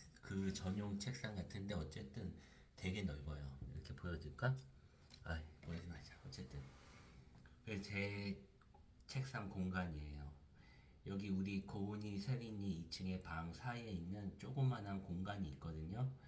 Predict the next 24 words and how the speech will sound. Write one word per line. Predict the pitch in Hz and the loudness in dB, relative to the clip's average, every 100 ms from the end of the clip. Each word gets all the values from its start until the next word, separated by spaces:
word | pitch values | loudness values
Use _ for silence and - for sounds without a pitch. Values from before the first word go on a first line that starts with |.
| - - - - | -16 -18 -18 -4
근데 | 95 92 90 90 82 71 - - - - 92 | 0 4 4 2 0 -4 -8 -14 -14 -8 0
여기다 | 92 95 | 2 4
제가 | 92 87 | 4 2
책상을 | - 135 - 117 | 2 0 4 2
하나 | - 117 | 2 -2
놓고, | 92 69 - 127 104 - - - - - - - - - - - - - 71 73 - 85 | -2 -2 -2 -2 -2 -4 -8 -8 -8 -8 -10 -10 -12 -12 -16 -18 -16 -12 -10 -10 -6 -2
아주 | 98 | 0
좋아요, | 92 82 73 71 | 0 -2 -4 -6
공간이. | 67 82 69 67 67 65 - - - - - - | -6 -4 -4 -6 -8 -12 -18 -20 -18 -16 -16 -10
아, | 85 95 92 | -2 0 2
여기서 | 90 98 120 | 2 2 2
아이들 | 85 87 92 98 92 | 2 2 2 2 0
감시도 | - 92 95 98 98 | 0 0 0 0 -2
할 | 98 | -2
수 | 95 90 | -2 -6
있을 | 78 69 - | -6 -6 -8
것 | 80 73 | -6 -6
같아요. | 76 67 - - - - - | -6 -8 -10 -16 -20 -20 -8
공부 | - 95 95 92 | 4 6 8 4
잘하고 | 90 85 92 101 | 4 4 4 4
있는지, | 82 82 82 80 82 90 78 67 - - - - - | 4 4 0 -2 -2 -2 -2 -6 -12 -18 -20 -16 -8
잘 | - 90 87 | 0 0 0
자고 | - 82 87 | -2 -2 -2
있는지 | 78 76 76 78 | -2 -2 -2 -4